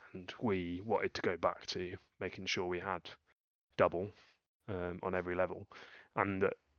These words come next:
those in the Orcs O C and the troops and sections felt that they could deal with more people than they had assigned to them. So the current plan really is we're just gonna keep reviewing it as we grow, um,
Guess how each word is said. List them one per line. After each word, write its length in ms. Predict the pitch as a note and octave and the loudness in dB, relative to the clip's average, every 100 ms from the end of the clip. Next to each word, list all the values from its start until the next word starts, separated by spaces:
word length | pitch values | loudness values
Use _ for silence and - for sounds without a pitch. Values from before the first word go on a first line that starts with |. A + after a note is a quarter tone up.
| - _ _ _ _ _ - | -20 _ _ _ _ _ -8
those 280 | - B2 G#2 | 8 10 10
in 80 | F#2 | 6
the 60 | F#2 | 4
Orcs 240 | F2 - | 6 6
O 100 | G2+ | 6
C 280 | F2 G#2 F#2+ | 6 4 4
and 220 | F2 F2 | 2 -4
the 140 | F2+ F2 - _ | -6 -6 -12 _
troops 280 | - A2+ - | 0 0 0
and 80 | A2+ | -2
sections 460 | - - - F#2 - | 0 0 -2 -4 2
felt 260 | - F#2 | 4 4
that 140 | G2 F#2+ | 2 2
they 120 | G2 | 2
could 220 | - F2+ | 0 0
deal 180 | G2 F2+ | 2 2
with 200 | E2+ - | 0 -2
more 180 | G#2+ F2+ | -2 -2
people 320 | - F2 F#2+ | -4 -4 -4
than 120 | F2 | -4
they 100 | F2 | -4
had 160 | F#2+ F#2 | -2 -2
assigned 360 | - F#2+ F2+ | 0 0 -2
to 120 | - | -6
them. 160 | G2+ G2+ | -8 -6
So 200 | - F2 - - - - - | -4 -4 -8 -14 -16 -16 6
the 160 | A2 | 6
current 400 | - D3 F#2 E2+ | 10 10 8 0
plan 260 | - G2 E2+ | 0 0 0
really 200 | E2+ E2+ | -4 -4
is 140 | F2 | -4
we're 80 | G2 | -4
just 180 | E2+ D#2 | -6 -6
gonna 300 | G#2+ F#2+ F2 - _ _ _ _ _ _ _ _ _ | -4 -2 -4 -8 _ _ _ _ _ _ _ _ _
keep 180 | - - | -2 0
reviewing 320 | F#2+ F#2 F2+ | 2 2 2
it 140 | F2+ - _ - - - - | -2 -6 _ -20 -20 -20 0
as 420 | G#2+ F2 - - - | 2 4 2 2 -2
we 140 | - G2 | -2 2
grow, 380 | C#3 F2 F2+ G#2 - _ _ _ - | 4 4 2 -2 -10 _ _ _ -10
um, 560 | F2+ F2 F2 F2 F#2 | -6 -4 -6 -8 -10